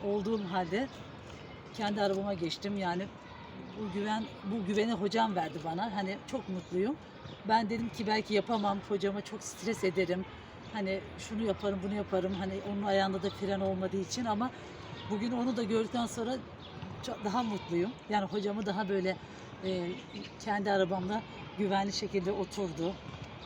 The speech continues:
Ondan da çok mutluyum. Ee, öyle yani şu anda <laughs> bunları söylüyorum. Biraz da heyecanlıyım. Nelerin düzelmesini isterim hocam. Ee,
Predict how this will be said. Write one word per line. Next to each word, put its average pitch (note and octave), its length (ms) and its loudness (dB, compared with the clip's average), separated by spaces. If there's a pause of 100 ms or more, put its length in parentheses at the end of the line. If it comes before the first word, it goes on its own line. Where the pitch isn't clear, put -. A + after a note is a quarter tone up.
(360)
Ondan G#3+ 260 2
da F#3 80 -2
çok F3+ 260 -6
mutluyum. E3 460 -2 (280)
Ee, F3+ 260 0 (1000)
öyle B3+ 200 2
yani F#3 400 4 (280)
şu G3 100 2
anda G3 260 2 (360)
<laughs> - 340 -10
bunları G3+ 300 0
söylüyorum. E3+ 540 0 (220)
Biraz F#3+ 220 2
da F#3 60 0
heyecanlıyım. F3 680 0 (1800)
Nelerin A3+ 420 0
düzelmesini G#3 600 -2
isterim F#3+ 420 0
hocam. D#3 300 -4 (2000)
Ee, F#3+ 200 0